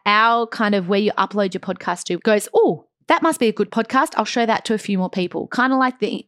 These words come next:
Instagram algorithm. So the more you leave reviews, the more we can help more people. And for those of you that wanna know, where are we going in two thousand and twenty-four? Easy. One million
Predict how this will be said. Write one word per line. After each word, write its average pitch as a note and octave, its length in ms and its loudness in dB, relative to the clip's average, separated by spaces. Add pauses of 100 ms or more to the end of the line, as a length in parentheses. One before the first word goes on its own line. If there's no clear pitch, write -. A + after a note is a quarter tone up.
Instagram F#3 480 0
algorithm. E3+ 520 0
So F3+ 140 -2
the G3 100 2
more A3 220 4
you B3+ 160 2
leave A#3 180 2
reviews, G#3+ 760 0 (400)
the G3+ 100 2
more G#3 400 4
we G#3 160 2
can G3 160 -4
help F3+ 260 -2
more E3+ 160 -4
people. - 520 -8 (580)
And G#3 340 0
for A#3+ 120 0
those D4+ 360 2
of D4 120 0
you C4+ 100 2
that - 100 0
wanna A3 160 2
know, G#3+ 240 2
where B3 320 2
are B3 60 2
we A#3 140 0
going G3 340 0
in C#4 100 6
two A3 200 -2
thousand F#3+ 320 -2
and F3+ 100 -4
twenty-four? F#3+ 500 0 (760)
Easy. A#3 360 -2 (580)
One G#3 240 4
million F#3+ 500 4